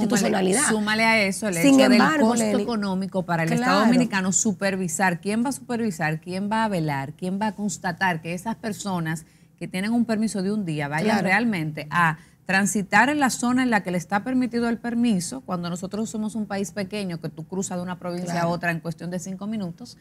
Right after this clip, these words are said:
Speaker 2: ¿Y quién va a velar para hacer retornar a esas personas a su país? Eso es un costo. Yo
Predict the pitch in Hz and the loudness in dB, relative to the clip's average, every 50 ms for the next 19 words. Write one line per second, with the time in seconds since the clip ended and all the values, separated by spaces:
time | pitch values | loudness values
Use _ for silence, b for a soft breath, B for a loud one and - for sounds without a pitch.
0 | b b b b b b b b b b b _ _ _ - 208 185 - _ - | b b b b b b b b b b b _ _ _ -10 -10 -10 -8 _ -4
1 | 214 214 233 262 285 262 226 220 208 170 180 180 196 202 196 202 202 185 170 156 | 0 0 2 2 2 2 2 0 0 2 2 2 2 2 0 0 0 2 2 2
2 | 151 151 160 156 - 160 156 156 147 147 151 - - 185 180 190 214 202 - 202 | 2 2 0 -2 -2 -2 0 0 0 -2 -2 -2 -2 -2 -2 -2 -6 -6 -4 -6
3 | 180 160 170 220 277 254 214 190 170 190 180 - - 175 156 - - 160 160 156 | -4 -4 -4 -4 -2 -2 -4 -4 -4 -6 -8 -8 -8 -8 -8 -6 -4 -4 -4 -4
4 | 147 143 - - 147 - - 175 170 160 180 180 247 277 269 254 214 - - 226 | -6 -8 -10 -14 -14 -12 -8 -6 -6 -4 -4 -2 0 2 2 2 2 2 0 0
5 | 247 262 240 - - 175 170 175 247 269 277 269 | 2 2 0 -2 -4 -6 -4 -2 0 0 0 -2